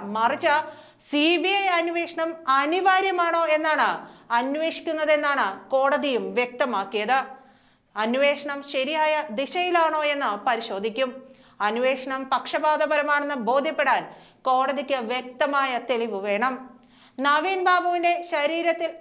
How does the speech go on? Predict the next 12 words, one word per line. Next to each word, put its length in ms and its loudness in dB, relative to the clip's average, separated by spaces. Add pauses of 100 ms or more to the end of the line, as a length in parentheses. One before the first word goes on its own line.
(180)
എന്തെങ്കിലും 560 -2
തരത്തിലുള്ള 460 2 (200)
മുറിവുകൾ 500 0 (220)
ഉണ്ടായിരുന്നോ 560 2 (100)
എന്നും 220 -6 (160)
കോടതി 320 -2 (160)
ചോദിക്കുകയും 680 0 (100)
ചെയ്തു. 260 4 (920)
പോലീസ് 440 2
നടത്തുന്ന 340 0 (200)
അന്വേഷണത്തിൽ 640 -2 (120)
വീഴ്ചയില്ലെന്നാണ് 880 2